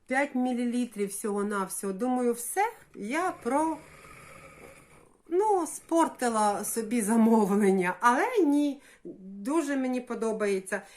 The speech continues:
І, до речі, е, чомусь на коробочці написано нуль два, хоча іде нуль один мій номер, але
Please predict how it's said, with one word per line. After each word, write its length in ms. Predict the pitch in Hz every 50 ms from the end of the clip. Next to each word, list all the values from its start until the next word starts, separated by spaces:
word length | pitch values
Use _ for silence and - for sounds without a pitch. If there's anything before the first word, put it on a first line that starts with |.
| - _
І, 120 | - 294 262
до 160 | 233 277 302
речі, 520 | 320 320 311 311 311 - 285 262 247 247 - - - - - -
е, 340 | 226 220 220 214 214 214 208
чомусь 420 | 208 - 269 277 294 330 302 -
на 100 | - 285
коробочці 600 | 277 - 285 294 311 302 254 285 277 - - - 277
написано 540 | 277 277 277 - 294 277 - 277 262 262 254
нуль 340 | 247 247 262 262 262 247
два, 380 | 226 208 247 240 247 294 349 403 466 494 494 - - - - - - _ _ _ _
хоча 640 | - - - 262 247 247 247 - - - 285 285 330 403 480 523 523 - -
іде 480 | - 254 254 208 - 247 277 349 415 440
нуль 340 | 349 254 240 262 311 349 339 339 -
один 600 | - 311 339 285 240 226 277 262 247 240 214 214 214
мій 180 | 220 220 220 214
номер, 560 | 208 208 202 202 190 190 185 185 185 185 - - - - _ -
але 320 | 240 226 226 247 294 370